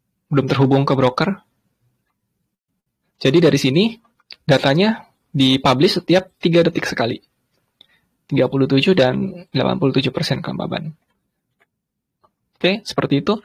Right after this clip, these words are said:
Dan di sini ada persennya ya. Seharusnya tidak ada persennya. Jadi teman-teman untuk two percent ini dia menambahkan karakter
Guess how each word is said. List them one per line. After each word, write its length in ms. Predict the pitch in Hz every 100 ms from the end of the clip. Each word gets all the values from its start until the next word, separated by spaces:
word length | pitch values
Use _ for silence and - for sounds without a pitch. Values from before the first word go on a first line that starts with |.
| - - - - -
Dan 160 | 156
di 80 | 160
sini 160 | 180 208
ada 80 | 185
persennya 400 | - 185 214 151
ya. 100 | 147 202 - _ _ _ _
Seharusnya 480 | 165 147 - 208 131
tidak 160 | 151
ada 160 | 143 143
persennya. 560 | 165 165 131 135 170 - _ _ _ _ _ _ _ _ _ -
Jadi 160 | 156
teman-teman 720 | 160 156 143 143 160 165 170 175
untuk 240 | 143 143
two 160 | - -
percent 320 | 151 - 143
ini 240 | 135 170
dia 160 | 156 156
menambahkan 480 | 139 135 127 156 156
karakter 640 | - - - 156 165